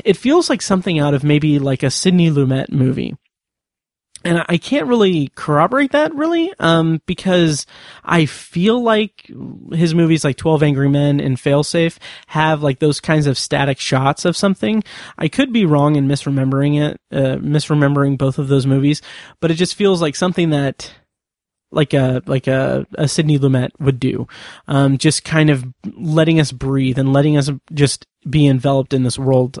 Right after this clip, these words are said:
uh, that is, uh, where we're going to be transported into. It's just this normal world. And that's another thing that really stood out to me, is that it shows the normalcy and the routine of air travel from the perspective of the people who work in the airport.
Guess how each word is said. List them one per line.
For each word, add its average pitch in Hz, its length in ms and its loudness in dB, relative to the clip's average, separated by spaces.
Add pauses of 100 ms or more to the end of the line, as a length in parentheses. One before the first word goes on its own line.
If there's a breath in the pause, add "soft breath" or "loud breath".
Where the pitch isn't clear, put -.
(100)
uh, 131 300 0
that 135 280 -2
is, 131 460 0 (600 loud breath)
uh, 135 260 2
where 147 220 2
we're 143 120 0
going 143 220 2
to 135 60 0
be 131 80 -4
transported 139 560 -2
into. 160 420 0
It's - 160 -2
just - 220 0
this 165 120 2
normal 156 460 2
world. 160 460 -4
And 160 160 2
that's 220 160 2
another 190 260 2
thing 170 200 0
that 135 100 2
really 151 200 4
stood 139 220 -2
out 220 200 2
to - 100 -10
me, 131 120 -2
is 131 120 -4
that 139 260 0 (400 loud breath)
it - 140 0
shows 202 400 2
the 180 120 0
normalcy 147 800 0
and 139 160 0
the 131 60 2
routine 151 520 2
of 131 140 2
air 143 240 4
travel 123 460 -4
from 170 180 4
the 180 80 4
perspective 190 580 0
of 151 160 -2
the 143 80 0
people 196 340 -2
who 156 120 0
work 151 420 0
in 147 140 -2
the 135 160 0
airport. 131 500 -4